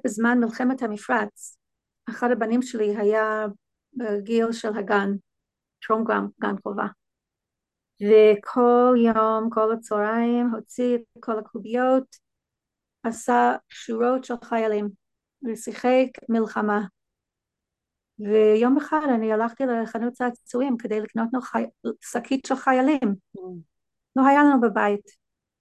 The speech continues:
Speaker 1: ארבע בנים, לא היו לי
Speaker 2: <laughs>
Speaker 1: חיילים בבית. אבל, אמ, קניתי שקית של חיילים, והוא ס-, ממש ש-, ש-, שמח.
Speaker 2: Mm.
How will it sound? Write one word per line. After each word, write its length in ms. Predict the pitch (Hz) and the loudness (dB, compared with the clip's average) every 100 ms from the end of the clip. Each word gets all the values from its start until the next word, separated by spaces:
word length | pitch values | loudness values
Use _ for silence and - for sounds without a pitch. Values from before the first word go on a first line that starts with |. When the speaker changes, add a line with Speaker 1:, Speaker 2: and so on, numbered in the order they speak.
| _ _ | _ _
Speaker 1:
ארבע 200 | 262 269 | -2 0
בנים, 380 | 277 285 294 226 | 2 2 2 2
לא 100 | 226 | 0
היו 160 | 254 269 | -2 0
לי 240 | 262 262 254 254 254 | 0 -2 -4 -6 -2
Speaker 2:
<laughs> 180 | 208 196 | 0 0
Speaker 1:
חיילים 380 | 254 247 247 233 | 0 -2 -4 -4
בבית. 440 | 208 208 202 _ _ _ _ _ _ _ _ _ 226 | -4 -6 -10 _ _ _ _ _ _ _ _ _ -4
אבל, 640 | 220 196 226 220 220 220 | -4 0 2 2 4 4
אמ, 920 | 220 220 214 214 214 220 220 220 220 226 _ _ _ _ _ _ _ _ _ _ - | 2 2 2 0 -2 -4 -4 -4 -4 -8 _ _ _ _ _ _ _ _ _ _ -8
קניתי 340 | 254 254 277 269 | -4 -2 -4 -8
שקית 380 | - 233 262 | -10 -8 -8
של 260 | - 233 220 | -2 -2 -2
חיילים, 600 | - 226 220 208 208 220 | -4 -4 0 0 -2 -4
והוא 640 | 226 214 180 254 285 302 285 | -4 -8 -4 -2 0 0 -2
ס-, 180 | - - 214 | -6 -14 -6
ממש 500 | 220 247 277 247 220 | -2 2 2 2 -2
ש-, 340 | - - - 220 226 233 262 | -10 -12 -8 -6 -6 -8 -12
ש-, 1040 | 240 - _ _ - - _ - 254 - - | -12 -16 _ _ -20 -20 _ -2 -2 -2 -2
שמח. 600 | 214 214 240 269 269 262 - - - - | 0 4 6 8 6 4 -2 -16 -18 0
Speaker 2:
Mm. 420 | 196 190 180 - | 2 4 2 2